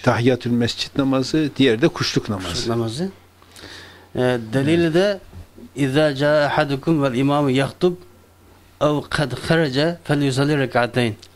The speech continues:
Speaker 1: Ha, az önce okunan
Speaker 2: Bu
Speaker 1: şeyden
Speaker 2: hadis
Speaker 1: ne-, neydi o Gatafani'nin?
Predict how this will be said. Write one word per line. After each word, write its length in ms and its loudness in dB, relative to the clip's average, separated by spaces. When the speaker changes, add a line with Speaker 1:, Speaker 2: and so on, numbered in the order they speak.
Speaker 1:
Ha, 80 0
az 200 2
önce 200 2
okunan 380 0
Speaker 2:
Bu 40 -4
Speaker 1:
şeyden 180 2
Speaker 2:
hadis 320 0
Speaker 1:
ne-, 180 2
neydi 240 2
o 240 2
Gatafani'nin? 800 2